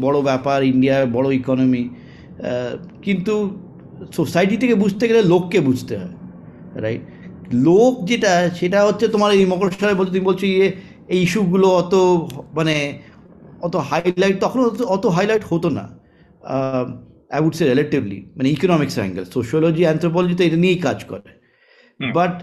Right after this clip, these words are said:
Speaker 1: ইকোনমিক্সের অ্যাঙ্গেলে, আহ,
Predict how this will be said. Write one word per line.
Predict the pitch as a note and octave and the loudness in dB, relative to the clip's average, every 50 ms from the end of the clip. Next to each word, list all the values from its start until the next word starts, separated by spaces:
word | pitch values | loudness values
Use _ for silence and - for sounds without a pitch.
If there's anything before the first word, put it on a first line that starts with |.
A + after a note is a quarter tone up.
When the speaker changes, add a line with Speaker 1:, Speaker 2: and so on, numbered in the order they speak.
| - - - - _ _ _ _ | -16 -20 -20 -20 _ _ _ _
Speaker 1:
ইকোনমিক্সের | - G#3 F3 E3 G3 A#3 B3 C4 C4+ C#4 C4+ C#4 C4+ A#3 | -8 -4 -4 0 0 2 2 2 2 2 0 0 -2 -2
অ্যাঙ্গেলে, | G#3+ G#3 G#3+ G#3 G3+ G3+ F3+ D#3+ D#3+ | -2 -2 -2 -2 0 0 2 2 0
আহ, | F#3 A3+ B3 - - - - - - F3 F3+ - - - | 0 -2 -6 -8 -12 -18 -18 -18 -16 -14 -14 -14 -14 -14